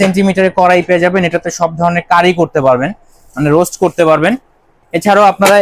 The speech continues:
এখানে একটা টোয়েন্টি সিক্স সেন্টিমিটারের ক্যাসারোল পেয়ে যাবেন, যেটাতে আপনারা রাইস করতে পারবেন, মাংস করতে পারবেন, এটা মাল্টি টাইপ। আর পাশাপাশি আরেকটা চব্বিশ সেন্টিমিটারের কড়াই পেয়ে যাবেন আপনারা, প্রতিটা কিন্তু ঢাকনা সহ থাকবে।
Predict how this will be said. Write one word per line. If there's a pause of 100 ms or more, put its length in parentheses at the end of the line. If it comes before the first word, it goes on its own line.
এখানে
একটা (280)
টোয়েন্টি (100)
সিক্স
সেন্টিমিটারের
ক্যাসারোল
পেয়ে
যাবেন, (400)
যেটাতে (520)
আপনারা (160)
রাইস (100)
করতে
পারবেন, (100)
মাংস (140)
করতে
পারবেন,
এটা
মাল্টি
টাইপ। (560)
আর
পাশাপাশি
আরেকটা
চব্বিশ
সেন্টিমিটারের
কড়াই
পেয়ে
যাবেন
আপনারা, (880)
প্রতিটা
কিন্তু
ঢাকনা (100)
সহ (140)
থাকবে।